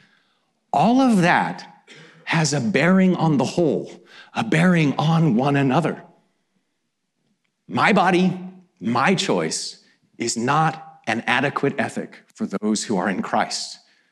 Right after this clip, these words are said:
We are baptized into, we are called into a consideration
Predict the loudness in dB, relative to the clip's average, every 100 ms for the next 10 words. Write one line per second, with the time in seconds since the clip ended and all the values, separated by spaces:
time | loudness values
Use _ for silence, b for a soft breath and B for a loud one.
0 | _ _ _ -2 0 2 2 0 0 0
1 | 2 2 2 2 2 0 -2 0 0 2
2 | 2 2 0 0 -2 0 0 2 2 0
3 | -6 -8